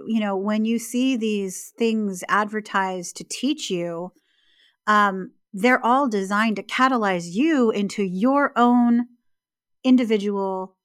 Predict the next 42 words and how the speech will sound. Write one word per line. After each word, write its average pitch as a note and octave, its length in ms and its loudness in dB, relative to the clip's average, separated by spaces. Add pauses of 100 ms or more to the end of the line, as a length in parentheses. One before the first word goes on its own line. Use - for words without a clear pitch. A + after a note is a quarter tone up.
(240)
fingerprint G3+ 880 -6 (220)
pathway. - 540 -4 (480)
They're B3+ 200 4
not C#4 260 6
designed A3+ 560 2
for A3+ 100 -6
you G3+ 440 0
to G#3 180 -6
be, F#3 520 -4 (300)
um, G3 460 -2
"I, G#3 500 -2
I G3 180 -2
am G3+ 160 -4
now G3 200 -4
a F#3 40 -12
Reiki F#3+ 300 -8
master, F#3 400 -6
the F3+ 200 -10
end, E3 400 -8
and G#3 140 -2
I G3+ 100 2
do G3 160 -2
it G3+ 120 -2
the G3 80 -6
way F#3+ 140 0
my F#3 440 -2 (160)
teacher G3+ 280 -6
taught F#3 200 -6
me F3+ 120 -12
to F#3+ 100 -8
do F#3 200 -8
it." D3+ 200 -12
No, G#3+ 460 -4
that's A3+ 280 0 (140)
the A3 120 -6
jumping A#3+ 520 -4
off C4 300 0
point. G3+ 440 -8
<laughs> B3+ 80 2 (560)
You C4+ 300 2
have B3+ 480 2
amazing G#3+ 800 -2